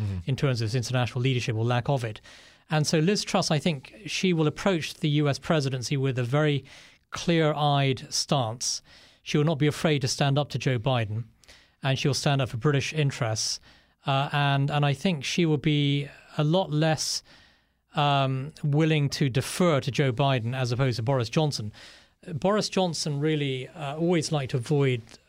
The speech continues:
Speaker 2: uh, any conflicts, and he, you know, he didn't want to pick a fight with Joe Biden over Northern Ireland, for example. I think Liz Truss would be willing to, uh, to stand her ground a lot more.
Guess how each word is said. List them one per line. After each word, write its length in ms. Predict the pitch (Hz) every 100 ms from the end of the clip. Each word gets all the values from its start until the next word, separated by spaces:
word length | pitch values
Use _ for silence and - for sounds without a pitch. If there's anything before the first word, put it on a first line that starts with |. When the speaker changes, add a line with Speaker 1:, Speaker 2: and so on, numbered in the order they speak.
| _
Speaker 2:
uh, 400 | 143 127 120 123 - - -
any 160 | 139
conflicts, 800 | 120 - 151 - 143 120 - -
and 200 | 117 113
he, 240 | 123 127 113 - - - _ _
you 120 | - 127
know, 80 |
he 80 | 131
didn't 220 | 131 151
want 120 | 139 131
to 40 |
pick 180 | - 147
a 40 |
fight 340 | - 170 135 120
with 160 | 110
Joe 160 | 160 135
Biden 340 | 147 147 123
over 300 | 123 117 113 113 - - 156
Northern 240 | 143 135
Ireland, 280 | 151 143 110
for 80 | 123
example. 300 | 117 113 110 - _
I 60 | 156
think 180 | 185 151
Liz 260 | 165 156
Truss 640 | - - 160 131 - - - _ _ _ _ -
would 140 | 143
be 100 | 151
willing 420 | 135 151 147 135
to, 520 | 131 - 135 127 127 127
uh, 400 | 131 123 123 123
to 120 | -
stand 400 | - - 147 139
her 140 | 135 113
ground 400 | 143 139 131 117
a 40 |
lot 180 | 120 120
more. 400 | 127 127 113